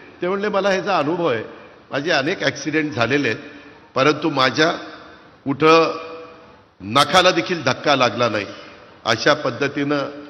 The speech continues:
बापदादाच्या पुण्याईमुळं इथपर्यंत महाराज पोचलेले आहेत, त्यांची पुण्याई निश्चितपणे उपयोगी पडलेली आहे. परंतु मित्रांनो, एकंदरीत खरोखरीच जरा जीव, सगळेजण धाकधूकच करत होते. माझ्या उजव्या बाजूला उदय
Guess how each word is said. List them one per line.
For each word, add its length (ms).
बापदादाच्या 680
पुण्याईमुळं 920
इथपर्यंत 440
महाराज 240
पोचलेले 560
आहेत, 140
त्यांची 420
पुण्याई 720
निश्चितपणे 540
उपयोगी 380
पडलेली 480
आहे. 120
परंतु 320
मित्रांनो, 560
एकंदरीत 520
खरोखरीच 500
जरा 560
जीव, 220
सगळेजण 460
धाकधूकच 560
करत 220
होते. 260
माझ्या 360
उजव्या 360
बाजूला 280
उदय 420